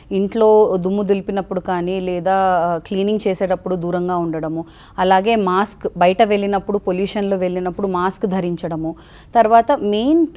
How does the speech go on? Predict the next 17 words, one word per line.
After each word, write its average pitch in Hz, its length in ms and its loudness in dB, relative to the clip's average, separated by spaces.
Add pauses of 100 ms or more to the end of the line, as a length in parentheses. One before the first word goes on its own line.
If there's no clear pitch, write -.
ఆ, 202 160 2
ప్రివెంటివ్ 233 480 0
మెజర్ 208 340 -2
ఇక్కడ 196 200 -4
ఏమొస్తుందంటే 185 600 -4
వ్యాక్సిన్స్ 196 580 -4
వస్తాయి. 175 460 -8 (440)
So 240 140 6
మీకు, 240 260 -2 (280)
ఆ, 196 80 4
చిన్నపిల్లల్లో 269 640 4
తెలిసే 247 320 2
ఉంటుంది 247 340 0
అందరికీ 214 380 -2
టీకాలు 220 440 2
ఇస్తాం 190 340 -4
మనము, 175 300 -4